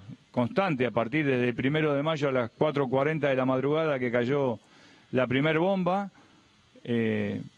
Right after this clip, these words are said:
todos los días era bombardeo y en horarios, eh, distintos, ¿sí? Pero todos los días empezaban a las ocho de la noche, diez de la noche, doce de la noche,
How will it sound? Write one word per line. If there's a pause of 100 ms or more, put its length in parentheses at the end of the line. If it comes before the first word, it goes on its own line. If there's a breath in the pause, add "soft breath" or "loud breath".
(300)
todos
los
días
era
bombardeo
y
en
horarios, (640 soft breath)
eh,
distintos,
¿sí?
Pero (200)
todos
los
días
empezaban
a
las
ocho
de
la
noche, (360 loud breath)
diez
de
la
noche,
doce
de
la
noche,